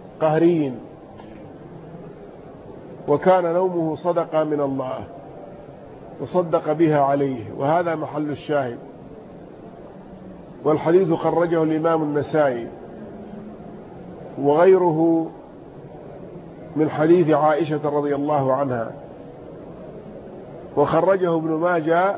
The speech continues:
من حديث أبي الدرداء، يعني فيكون شاهدا لحديث أبي هريرة، شاهدا لحديث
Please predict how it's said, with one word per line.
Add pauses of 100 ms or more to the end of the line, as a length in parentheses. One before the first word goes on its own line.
من
حديث
أبي
الدرداء، (120)
يعني
فيكون
شاهدا
لحديث
أبي
هريرة، (840)
شاهدا
لحديث